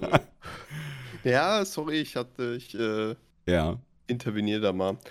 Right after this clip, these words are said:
Speaker 2: Leute, ich hab meine Boosterimpfung bekommen.
Speaker 3: Hey.
Speaker 1: Gestern.
Speaker 2: Hey.
Speaker 3: Merkel.
Speaker 2: Und,
Speaker 1: <laughs> Wie
Speaker 2: äh,
Speaker 1: fühlt sich's an?
Speaker 2: ja, tatsächlich, äh, genauso wie die davor. Also ich habe ein bisschen Schmerzen im Arm und das war's. Also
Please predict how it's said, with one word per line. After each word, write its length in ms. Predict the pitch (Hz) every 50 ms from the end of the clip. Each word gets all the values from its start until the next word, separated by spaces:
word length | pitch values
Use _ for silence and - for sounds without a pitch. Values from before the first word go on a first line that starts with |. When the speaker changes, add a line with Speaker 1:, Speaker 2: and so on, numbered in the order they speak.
| - -
Speaker 2:
Leute, 180 | 127 127 131 139
ich 120 | 135 -
hab 120 | 131 -
meine 180 | 135 123 113 110
Boosterimpfung 600 | - 139 131 - - 82 92 95 - - 98 92
bekommen. 360 | 90 90 - - 85 95 98 - -
Speaker 3:
Hey. 1120 | - 127 160 165 160 151 143 143 139 135 131 127 123 120 117 113 110 104 98 98 92 87 82
Speaker 1:
Gestern. 180 | 78 76 82 110
Speaker 2:
Hey. 880 | 123 139 - 247 185 - 143 143 139 139 135 131 127 123 120 113 110 104 - -
Speaker 3:
Merkel. 1400 | 120 143 165 170 165 - 139 - 139 143 160 180 175 170 170 165 165 170 170 170 165 82 82 - 143 131 104 92 87 87 -
Speaker 2:
Und, 400 | - 127 123 120 120 113 - -
Speaker 1:
<laughs> 0 |
Wie 40 | -
Speaker 2:
äh, 260 | 107 110 110 110 107 107
Speaker 1:
fühlt 100 | 110 110
sich's 240 | 113 165 165 -
an? 240 | 139 117 113 135 175 - _ _ _ _ - - _ _ _ _ _ _ _ _ _ _ _ _ _ _ _ -
Speaker 2:
ja, 160 | 113 123 139
tatsächlich, 800 | 143 - 127 - - 151 - - - 127 147 165 - - -
äh, 180 | 120 120 120 120
genauso 460 | 107 117 113 113 127 139 147 131 151
wie 80 | 202 220
die 160 | 185 123 123
davor. 480 | 120 120 117 - - - 147 131 101 92
Also 260 | 95 92 85 98 101
ich 180 | 98 95 -
habe 600 | 113 110 107 113 110 110 110 110 104 107 104 - -
ein 160 | - 107 107
bisschen 320 | 104 113 113 - 135 117 113
Schmerzen 520 | - - - 117 113 120 120 - - 117
im 120 | 101 95 80
Arm 220 | 69 85 95 120
und 100 | 135 127
das 200 | 120 120 123 -
war's. 400 | 117 120 117 107 90 87 - -
Also 360 | 78 95 101 92 90 95 98